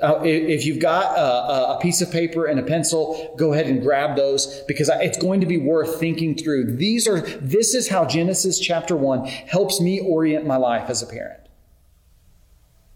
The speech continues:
The, the first, the first statement is that my children are created by God.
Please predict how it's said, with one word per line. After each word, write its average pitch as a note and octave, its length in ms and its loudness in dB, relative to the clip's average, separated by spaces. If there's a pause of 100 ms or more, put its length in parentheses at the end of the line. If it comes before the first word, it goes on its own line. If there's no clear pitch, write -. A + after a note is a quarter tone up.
(800)
The, C#3+ 420 -2
the D3+ 100 2
first, C#3+ 420 -2
the C3+ 60 -4
first D3+ 220 0
statement A#2 380 0
is C#3 160 0
that D3+ 340 -2
my D3+ 300 2
children C3+ 500 0
are C#3 180 0
created C#3+ 460 -2
by A2+ 120 2
God. G2+ 360 -4